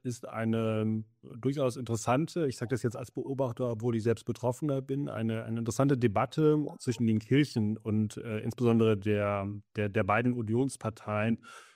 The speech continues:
rund um die Frage, was kann Kirche, was können christliche Werte in dieser Diskussion, in diesem Themenfeld eigentlich, äh, bewerkstelligen.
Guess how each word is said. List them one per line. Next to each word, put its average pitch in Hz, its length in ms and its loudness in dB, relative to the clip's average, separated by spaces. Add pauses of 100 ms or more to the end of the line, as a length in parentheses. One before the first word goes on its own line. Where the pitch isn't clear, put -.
(140)
rund 127 180 -2
um 123 120 0
die 117 80 -2
Frage, 117 580 0
was 113 340 -2
kann 110 280 -4
Kirche, 156 840 -2
was 117 300 -2
können 123 240 2
christliche 127 500 0
Werte 117 380 2
in 117 160 -4
dieser 120 420 2 (360)
Diskussion, 120 760 2
in 117 140 -2
diesem 117 420 0
Themenfeld 123 840 0
eigentlich, 113 640 0
äh, 110 140 -8
bewerkstelligen. 98 1160 -6